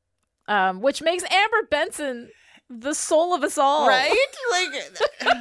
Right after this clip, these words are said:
Speaker 2: <laughs> okay, that's just
Speaker 1: This may be, this may be as much what is written in the text and s-, what Amber Benson actually brings into this character.
Speaker 2: Yeah.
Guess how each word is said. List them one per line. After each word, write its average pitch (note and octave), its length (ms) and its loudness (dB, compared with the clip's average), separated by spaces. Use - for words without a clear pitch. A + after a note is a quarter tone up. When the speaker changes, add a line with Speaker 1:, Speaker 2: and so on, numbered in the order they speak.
Speaker 2:
<laughs> - 220 -2
okay, - 140 -2
that's C4 480 -4
just E3+ 140 -8
Speaker 1:
This E4 200 0
may D#4+ 220 2
be, E4 260 0
this D4 240 -6
may C#4 200 0
be E4+ 240 -4
as A3 240 0
much G#3+ 340 -2
what G#3+ 220 -2
is F#3 180 -4
written F#3 440 -6
in F#3 200 -10
the F3+ 100 -8
text F#3 500 -6
and F#3 480 -6
s-, F#3 120 -14
what G#3 360 -4
Amber F#3+ 240 -6
Benson F3+ 480 -6
actually F#3 420 -8
brings F3+ 520 -8
into F#3+ 420 -10
this D#3 240 -8
character. G3 420 -10
Speaker 2:
Yeah. F#3+ 420 -4